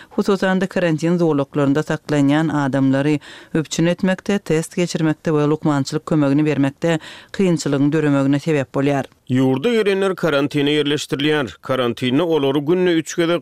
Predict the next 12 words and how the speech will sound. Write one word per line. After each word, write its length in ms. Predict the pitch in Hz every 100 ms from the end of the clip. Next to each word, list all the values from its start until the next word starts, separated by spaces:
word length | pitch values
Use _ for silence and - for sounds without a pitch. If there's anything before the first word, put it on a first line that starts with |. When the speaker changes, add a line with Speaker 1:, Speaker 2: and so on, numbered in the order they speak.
| -
Speaker 2:
gyzgyn 420 | 135 123 135 139
nahar 240 | 123 139
we 260 | 135 143 135 - _ _
zerur 360 | 117 127 131 143
lukmançylyk 800 | 131 - 127 123 113 - 131 -
kömegi 360 | 139 127 120 117
bilen 180 | 135
öpçün 300 | 143 - -
etmek 360 | 123 - 139 127
göz 180 | 120 113
öňünde 300 | 120 123 127
tutulýar. 500 | - - 127 127